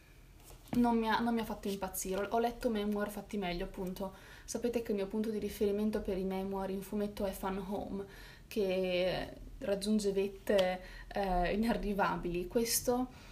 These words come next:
è un po', mm, non è che sia brutto, e ripeto, la storia è, è bella, è interessante e, e si legge volentieri, però, ehm, è, è un po', lascia un po' il tempo che trova, ecco.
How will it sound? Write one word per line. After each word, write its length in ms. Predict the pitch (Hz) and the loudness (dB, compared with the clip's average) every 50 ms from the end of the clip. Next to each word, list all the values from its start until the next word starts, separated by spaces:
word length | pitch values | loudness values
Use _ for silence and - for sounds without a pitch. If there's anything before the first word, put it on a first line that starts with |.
| - - - - | -18 -18 -14 -6
è 80 | - 233 | -2 0
un 140 | 226 226 | 0 0
po', 760 | 220 - 220 214 214 220 220 214 202 196 190 185 180 175 175 175 | 2 2 4 4 4 6 6 8 8 8 8 6 4 2 0 0
mm, 260 | 175 180 180 - - - - - - - - - - - - | -2 -2 -2 -4 -4 -4 -6 -8 -12 -14 -16 -18 -18 -8 2
non 220 | 233 240 254 269 | 6 8 8 8
è 80 | 277 269 | 6 6
che 120 | - 233 | 2 0
sia 180 | - - 214 190 | 2 2 2 2
brutto, 600 | 190 214 214 - - - - 190 185 180 180 - | 2 0 0 -2 -4 -8 -4 -2 -2 0 -2 -2
e 420 | - 196 190 185 185 185 185 185 185 | -2 -2 -2 0 0 0 0 0 0
ripeto, 340 | 190 214 - 233 220 202 175 | 0 2 2 2 2 2 0
la 100 | 185 180 | 0 -2
storia 500 | - - 233 226 226 220 208 196 - - | -2 -2 -2 -2 0 0 -2 -2 -4 -6
è, 300 | - 196 190 185 180 185 - | -6 -4 -4 -4 -4 -4 -4
è 60 | 185 | -4
bella, 280 | 180 202 226 254 262 | -2 0 2 2 2
è 40 | 254 | 2
interessante 880 | 220 214 202 185 180 180 - - - - 220 233 233 220 - 247 254 262 - - - - - - - - - | 2 2 0 -2 -2 0 0 0 2 2 0 0 -2 -2 0 0 0 0 -2 -4 -10 -12 -10 -8 -8 -8 -8
e, 960 | - - 220 202 190 190 92 90 90 87 87 82 82 87 82 - 69 - - - - - - - - - - - - - - - - | -2 0 2 2 2 2 0 0 0 -2 -2 -2 -2 -4 -4 -6 -6 -8 -10 -10 -12 -12 -12 -14 -14 -12 -12 -10 -10 -10 -10 -6 -4
e 100 | - 214 | 0 2
si 120 | - 247 | 2 4
legge 260 | 226 233 220 226 240 | 4 2 2 4 2
volentieri, 680 | 214 202 190 185 190 196 - 226 208 185 180 180 175 180 | 2 2 0 0 0 0 0 0 0 2 2 0 -2 -4
però, 560 | - - 240 240 233 226 233 254 262 269 262 - - - - - - - - - - - | 0 0 2 2 4 4 4 2 2 0 -2 -4 -8 -8 -8 -8 -8 -8 -8 -10 -6 0
ehm, 880 | - 226 214 208 202 190 190 185 185 185 185 180 180 180 180 180 185 170 - - - - - - - - - - - - - - - - - - - | 2 2 2 4 2 2 2 2 2 2 0 0 -2 -2 -2 -4 -6 -6 -8 -10 -10 -10 -12 -14 -14 -12 -12 -12 -12 -12 -12 -10 -10 -10 -8 -4 0
è, 60 | 240 | 0
è 160 | 240 233 233 | 0 2 2
un 160 | 240 240 226 220 | 2 2 2 4
po', 460 | - 202 196 202 214 208 202 190 - | 4 4 4 6 6 6 4 4 4
lascia 260 | 208 233 233 - - 269 | 2 0 0 4 4 4
un 80 | 247 | 6
po' 120 | - 208 208 | 6 4 4
il 60 | 208 | 4
tempo 260 | - 214 202 - 180 | 2 0 -2 -2 -4
che 140 | - 185 180 | -6 -6 -6
trova, 380 | - - - - - 175 175 | -4 -6 -6 -6 -6 -8 -8
ecco. 480 | 160 - - - - - - - - | -8 -10 -12 -12 -10 -10 -10 -10 -14